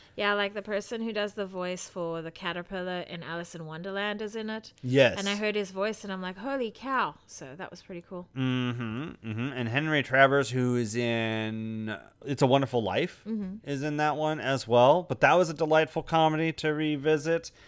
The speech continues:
Speaker 2: Uh, let's see, what else have we been watching from that decade? Lately, we watched The Lady Eve, which was also another Barbara Stanwyck movie, came out the same year. That one with Henry Fonda.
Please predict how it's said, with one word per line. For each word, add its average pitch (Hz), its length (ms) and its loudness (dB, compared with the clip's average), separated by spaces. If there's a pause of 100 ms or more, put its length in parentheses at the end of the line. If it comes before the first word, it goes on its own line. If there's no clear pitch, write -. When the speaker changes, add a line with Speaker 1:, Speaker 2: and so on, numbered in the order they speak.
(240)
Speaker 2:
Uh, 117 240 6
let's 139 220 4
see, 123 140 0
what 123 240 2
else 165 260 4
have 123 640 6 (100)
we 117 380 -4
been 104 240 -4
watching 101 540 -4
from 107 540 0
that 101 220 -2
decade? 92 720 -2 (1040)
Lately, 127 720 4
we 127 140 4
watched 120 360 6
The 120 120 6
Lady 113 240 6 (200)
Eve, 190 520 4
which 170 160 2
was 123 100 0
also 131 320 2
another 151 240 2
Barbara 147 320 4
Stanwyck 147 480 -2
movie, 143 220 0
came 127 200 -2
out 120 120 0
the 107 40 -12
same 113 380 -2
year. 131 480 0
That 139 180 4
one 143 160 6
with 135 140 4
Henry 131 300 4
Fonda. 139 640 8